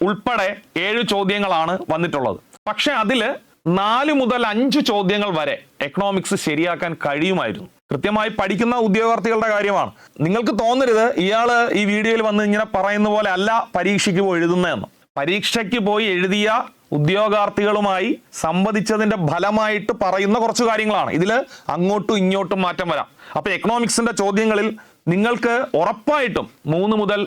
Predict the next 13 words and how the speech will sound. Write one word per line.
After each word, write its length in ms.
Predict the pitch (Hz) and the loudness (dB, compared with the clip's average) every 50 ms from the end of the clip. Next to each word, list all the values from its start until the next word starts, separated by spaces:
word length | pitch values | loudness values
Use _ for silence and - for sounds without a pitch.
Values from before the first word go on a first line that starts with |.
| - 147 151 | -2 -2 -2
നാല് 200 | 151 165 185 208 175 185 | 0 0 -2 -2 -2 -2
ചോദ്യങ്ങൾ 380 | 185 175 170 180 175 175 175 175 - - - _ - - - | -2 0 0 0 0 -2 -4 -6 -10 -14 -20 _ -12 -8 -4
ശരിയായിരിക്കണം. 720 | - 156 160 160 185 190 190 185 170 147 - 117 104 - - - - - - - - - 190 | -2 0 0 0 0 0 0 -2 -4 -4 -4 -4 -6 -6 -8 -12 -18 -16 -14 -6 -4 -2 0
അതിനുശേഷം 580 | 220 285 311 - - 254 247 240 - 254 247 247 - 175 - | 0 0 0 2 0 0 0 0 -2 -2 -2 -2 -2 0 0
ഭരണഘടന. 540 | - 170 190 220 220 220 185 170 139 113 101 - _ _ - - - - 190 | 0 0 0 0 -2 -2 -2 -4 -4 -6 -8 -8 _ _ -20 -12 -4 -2 0
ഇന്നത്തെ 240 | 247 269 - 285 - 269 | 0 2 0 0 0 0
പരീക്ഷയിൽ 540 | 233 226 247 240 - - 277 233 196 170 175 285 - _ _ - _ _ - - | 0 0 0 0 0 0 0 0 0 0 -2 -2 -4 _ _ -20 _ _ -6 -2
ചോദ്യങ്ങൾ 500 | 190 202 220 247 220 233 277 269 269 277 247 247 - | 0 2 2 2 2 0 2 2 0 0 -2 -2 0
കുറഞ്ഞുപോയ 560 | 202 202 220 226 247 262 240 247 233 226 220 214 214 226 - - | 0 0 2 2 2 2 2 2 2 2 2 0 0 -2 -2 -2
വളരെ 200 | 170 185 202 226 220 - | -2 0 0 -2 -2 -2
പ്രധാനപ്പെട്ട 500 | - 180 185 208 226 247 240 202 226 190 226 214 | -2 0 0 0 2 0 0 -2 -2 -2 0 0
ഒരു 80 | 208 202 185 | 0 0 0
മേഖലയായിരുന്നു 580 | 185 190 185 202 196 185 170 170 160 156 160 | 0 -2 -2 0 0 0 0 0 0 -2 0